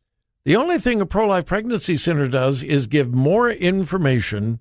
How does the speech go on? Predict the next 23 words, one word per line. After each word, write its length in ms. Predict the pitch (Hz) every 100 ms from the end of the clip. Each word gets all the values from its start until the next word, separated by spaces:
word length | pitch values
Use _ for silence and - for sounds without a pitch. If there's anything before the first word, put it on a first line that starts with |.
| -
to 120 | -
pregnant 500 | 120 156 202 226 208
women 440 | 170 139 127 131 127 _ _ _ _
so 200 | - 175
they 240 | 139 160 170
can 200 | 196 160
make 260 | 131 139
an 120 | 160
informed 560 | 156 170 - 127 120 147
choice. 640 | - 294 - - - - - _ _ _ _ _ _ _
None 260 | 131 214 359
of 80 | 339
them 160 | 285
force 800 | 214 - 180 220 233 143 - - -
a 80 | 143
woman 420 | 135 139 143 156
to 120 | -
do 160 | 180 240
anything. 540 | 370 381 - 117 85 - _ _ _ _ _ _ _ _ _ _ _ _ _ _ _
They 180 | 156 185
just 400 | 180 196 202 -
give 380 | 131 151 165 151 - _ _ _
options. 1160 | - 220 269 - - 190 139 110 98 - - -